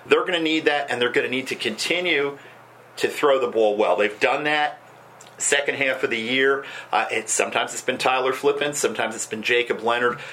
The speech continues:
but Ramar Thomas, receiver, has really had a breakout year. Michael Frog, the tight end H-back, has had a really good year since he's been more healthy.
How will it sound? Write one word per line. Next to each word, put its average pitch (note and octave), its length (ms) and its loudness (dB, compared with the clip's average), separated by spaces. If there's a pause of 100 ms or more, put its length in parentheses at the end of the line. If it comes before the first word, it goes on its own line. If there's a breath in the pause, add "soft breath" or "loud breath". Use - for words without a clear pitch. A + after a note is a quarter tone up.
(120 loud breath)
but G#2 200 4
Ramar B2 340 2
Thomas, C3+ 560 0
receiver, A#2+ 560 0
has A2+ 180 0
really A#2+ 220 4
had A#2+ 120 2
a A#2 60 2
breakout A#2 560 2
year. A#2+ 260 2
Michael A#2+ 300 0
Frog, A#2+ 320 2
the A2 80 0
tight A#2+ 300 0
end A2+ 120 2
H-back, A#2 520 0
has A#2+ 120 0
had A#2 120 2
a A2+ 60 0
really A#2 300 2
good A#2 240 -2
year A2+ 320 0
since A2 240 -6
he's A2+ 160 -8
been G#2+ 240 -4
more A#2 240 2
healthy. A#2+ 440 2